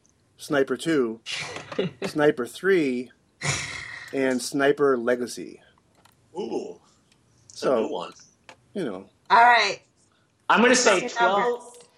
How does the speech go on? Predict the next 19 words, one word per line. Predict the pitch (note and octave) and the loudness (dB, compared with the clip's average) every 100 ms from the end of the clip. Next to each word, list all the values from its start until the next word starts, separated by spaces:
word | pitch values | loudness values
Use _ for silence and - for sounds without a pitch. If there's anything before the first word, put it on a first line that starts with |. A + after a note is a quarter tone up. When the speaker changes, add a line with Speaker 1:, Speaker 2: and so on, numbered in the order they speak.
| _ _ | _ _
Speaker 1:
Twelve. | - - D#3+ F#3 A#3 | -10 4 6 8 4
Speaker 2:
twelve | - - _ _ | -4 -18 _ _
point | - | -20
five | - E3 E3 F3 F3 D#3 | -8 -6 -4 -4 -4 -6
million. | D3 C#3+ C3+ G#2 F2+ E2 | -8 -8 -10 -12 -14 -16
Speaker 1:
Tw-, | - - - _ - _ - | -14 -8 -8 _ -20 _ -4
ooh, | G3 D#3+ F#2+ - _ | 0 0 -2 -8 _
twelve | - C#3 C#3 | 2 4 4
point | D3 B2 | -2 0
five | C3+ B2+ G#2+ | 0 2 4
Speaker 3:
Five. | G2+ - | 2 0
Speaker 1:
for | A2 G#2+ G2+ G2 _ _ - | -2 0 -2 -6 _ _ -6
Rob. | G#2 F2 | -6 -4
Speaker 3:
What? | E2+ - - - _ _ _ _ _ - - | -8 -10 -10 -12 _ _ _ _ _ -20 -4
Speaker 4:
Oh, | A#3 G3+ - | 2 2 2
I'm | A3 D#4+ | -2 0
gonna | E4+ C#4 | 0 -2
say | C4+ A3+ | -2 -4
twenty-eight. | - A#3 A3+ G#3 F3+ C3+ | 0 0 0 0 -2 -2